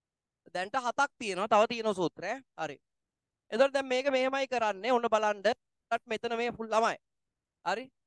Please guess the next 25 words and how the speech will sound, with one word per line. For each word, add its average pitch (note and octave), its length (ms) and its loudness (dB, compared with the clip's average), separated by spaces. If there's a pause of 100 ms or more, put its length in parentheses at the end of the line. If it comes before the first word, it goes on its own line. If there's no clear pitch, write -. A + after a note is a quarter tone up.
(680)
මෙතන B3 300 -6
දීලා A#3+ 240 -8
තියෙනවා B3+ 260 -2
මෙන්න B3+ 260 -4
මෙහෙම B3+ 240 -4
සූත්‍රය. B3+ 480 -6 (680)
මේ, A#3+ 200 -10 (1000)
මේ B3+ 260 -2
ඔය A3+ 180 2 (220)
කීවෙනි A#3+ 240 -6
පිටුවද C4 240 0
ඒක? C#4 160 0 (680)
නෑ, F3 220 -10
විසිහත් B3 440 -6
වෙනි C4 160 -4
ප්‍රශ්නේ A3+ 380 -4
තිය-, G#3 220 -2
විසිපහ G#3+ 460 -6
නේ, B3 120 -4
විසිපස් A3+ 420 -6
වෙනි B3+ 140 -8
ප්‍රශ්නේ A#3+ 260 -10
තියලා A3+ 240 -12
තියෙනවා C#4 200 -2
සූත්‍රය. C4+ 480 -4